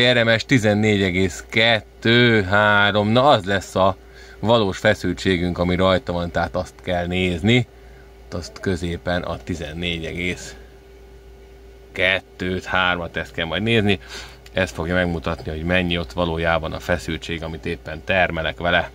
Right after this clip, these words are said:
Összekötöttem a Malackát, aki ugye egyértelműen terhelhetőbb. Beállítottam tizenegy voltra. Ő belőle maradt a fetes kapcsolgatósdi. Ha most ugye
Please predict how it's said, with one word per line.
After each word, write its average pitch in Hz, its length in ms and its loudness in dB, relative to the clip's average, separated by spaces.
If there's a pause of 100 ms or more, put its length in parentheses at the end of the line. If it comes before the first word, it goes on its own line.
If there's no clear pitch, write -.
(540)
Összekötöttem 92 720 -4
a 87 40 -2
Malackát, 90 760 -2
aki 85 200 -6
ugye 78 160 -2
egyértelműen 78 600 -4
terhelhetőbb. 78 840 -2 (840)
Beállítottam 82 500 -2
tizenegy 80 420 -2
voltra. 85 600 2 (300)
Ő 104 160 4
belőle 104 300 2
maradt 95 380 2
a 87 60 -4
fetes - 680 -4
kapcsolgatósdi. 95 1000 2 (440)
Ha 95 80 -4
most 90 280 0
ugye 85 280 0